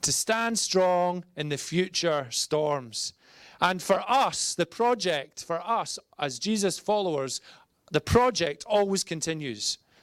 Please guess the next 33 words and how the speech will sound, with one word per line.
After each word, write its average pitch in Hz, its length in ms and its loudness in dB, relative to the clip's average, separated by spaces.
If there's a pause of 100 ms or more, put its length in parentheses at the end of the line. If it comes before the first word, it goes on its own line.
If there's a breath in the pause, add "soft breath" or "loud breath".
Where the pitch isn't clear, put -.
(120 soft breath)
We're 156 140 6
never 208 520 2
a 160 100 4
finished 214 440 -2
project 165 500 -2
until 170 460 0
we 160 160 0
reach 175 420 0 (240 soft breath)
heaven's 139 420 -2
gates. 135 440 -2
And 165 100 0
we 185 80 2
see 262 540 0 (260 loud breath)
in 170 160 0
Nehemiah 190 540 2
seven, 170 580 -2 (280 soft breath)
the 147 100 2
wall 208 340 6
is 175 180 2
rebuilt. 160 680 -2 (460)
We 160 160 6
read 220 160 4
that 160 160 4
at 160 60 -8
the 151 60 0
very 202 220 2
beginning 185 360 -2
of 151 100 -4
the 151 80 -10
chapter. 185 540 -4 (720 soft breath)
It's - 120 -2
great 254 420 2
news. 247 640 0